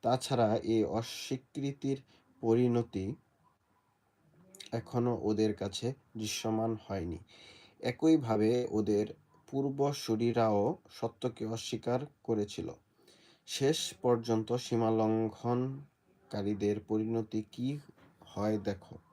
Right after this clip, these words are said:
ওদের মধ্যে অনেকেই সময় এলে এই কিতাব, কিতাবে বিশ্বাস স্থাপন করবে এবং অনেকেই করবে না। তোমার প্রতিপালক অশান্তি সৃষ্টিকারীদের সম্পর্কে ভালোভাবেই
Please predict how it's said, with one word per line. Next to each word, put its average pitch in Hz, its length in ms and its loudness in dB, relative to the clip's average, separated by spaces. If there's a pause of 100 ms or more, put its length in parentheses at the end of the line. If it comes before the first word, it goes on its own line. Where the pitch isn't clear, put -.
(600)
ওদের 113 340 2
মধ্যে 104 380 0
অনেকেই 117 680 0
সময় 110 600 -2
এলে 98 380 -4
এই 113 260 -2
কিতাব, 120 400 -4 (920)
কিতাবে 107 440 0
বিশ্বাস 113 480 -2
স্থাপন 110 380 -2
করবে 95 440 -2
এবং 101 320 -4
অনেকেই 107 500 -2 (360)
করবে 98 380 2
না। 87 180 -8 (1000)
তোমার 110 300 4 (120)
প্রতিপালক 107 760 -2 (100)
অশান্তি 120 880 -2 (520)
সৃষ্টিকারীদের 104 1000 -2 (160)
সম্পর্কে 107 840 -4 (260)
ভালোভাবেই 104 760 0